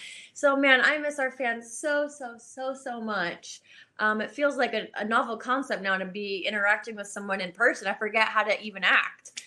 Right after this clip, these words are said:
I'm, like, so used to doing everything virtually now. So it's really exciting to have fans,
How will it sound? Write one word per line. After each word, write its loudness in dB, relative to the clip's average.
I'm, 0
like, 6
so 2
used -2
to -6
doing 2
everything -2
virtually -2
now. -2
So 0
it's -6
really 0
exciting -2
to -6
have -4
fans, -4